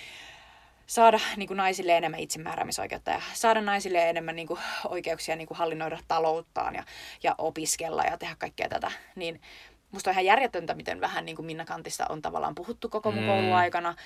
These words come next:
Speaker 1: miten vähän, niinku, mä oon ikinä, mä en oo ikinä lukenut yhtään Minna Kantin näytelmää, enkä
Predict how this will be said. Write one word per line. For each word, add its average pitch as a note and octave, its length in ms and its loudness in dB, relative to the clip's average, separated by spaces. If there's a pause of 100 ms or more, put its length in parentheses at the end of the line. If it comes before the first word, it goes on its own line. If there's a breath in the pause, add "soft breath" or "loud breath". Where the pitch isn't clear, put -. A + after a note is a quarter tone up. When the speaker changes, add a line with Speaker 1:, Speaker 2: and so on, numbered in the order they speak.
(140 loud breath)
Speaker 1:
miten E3 220 -4
vähän, G3 300 2
niinku, D#3+ 200 -8
mä E3 100 -2
oon D#3+ 100 0
ikinä, E3 340 -6
mä F3 100 -2
en E3 80 0
oo E3 140 -4
ikinä G#3+ 300 2
lukenut G3 460 2
yhtään F#3 340 0
Minna F3+ 200 -4
Kantin D#3+ 300 -4
näytelmää, E3 520 2
enkä - 160 -6